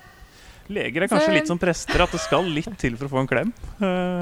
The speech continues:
Speaker 2: <laughs> Og nå skal ikke jeg si at det, det var det som hadde snudd opp ned på det sykehusoppholdet, altså. Jeg skal
Speaker 1: Nei.
Speaker 2: ikke si det.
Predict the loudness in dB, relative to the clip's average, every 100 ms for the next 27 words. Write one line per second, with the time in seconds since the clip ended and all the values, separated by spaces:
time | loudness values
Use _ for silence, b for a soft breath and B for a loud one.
0 | -4 -4 -6 -8 -10 -6 -6 -6 -2 0
1 | 2 0 2 2 2 -2 -2 0 0 0
2 | 0 -2 -6 -2 -2 2 2 0 0 0
3 | 0 -2 0 0 0 0 -2 -2 -2 -2
4 | 0 0 0 -2 -4 -4 -6 -6 -4 -2
5 | 0 4 4 4 0 2 0 0 -2 -2
6 | -2 0 2 2